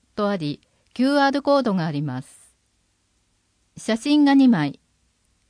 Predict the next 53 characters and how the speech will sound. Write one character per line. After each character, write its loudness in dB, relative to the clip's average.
五 -2
十 0
二 4
隻 -2
の -4
私 -12
服 -6
運 2
行 0
の 2
様 -2
子 -8
と -4
あ -2
り、 -10
水 -2
色 0
の 2
字 -4
に 0
カ -4
ラ 0
フ -6
ル -2
な -2
イ -4
ラ -2
ス -12
ト -4
の 0
描 -4
か -2
れ -2
た -6
車 -8
両 -2
が -4
走 -6
る -6
様 -6
子 -20
と、 -10
正 0
面 2
か -2
ら -2
撮 -4
っ -6
た -10
写 -8
真 -4
で -10
す。 -20